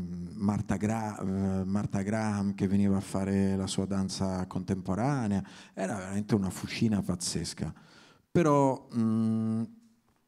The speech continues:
credo di aver fatto bene così a uscire comunque anche da questa, questa culla un po' dorata, perché quando uno poi si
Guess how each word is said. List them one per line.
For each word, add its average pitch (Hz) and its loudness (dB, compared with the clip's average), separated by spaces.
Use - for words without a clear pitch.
credo 143 2
di 113 0
aver 104 2
fatto - -2
bene 98 4
così 98 2
a 87 -2
uscire 120 4
comunque 95 2
anche 90 -6
da 85 -4
questa, 85 -4
questa - -4
culla 92 -2
un 87 -2
po' 87 -8
dorata, 90 -4
perché 95 0
quando 127 2
uno 135 4
poi 131 2
si - 0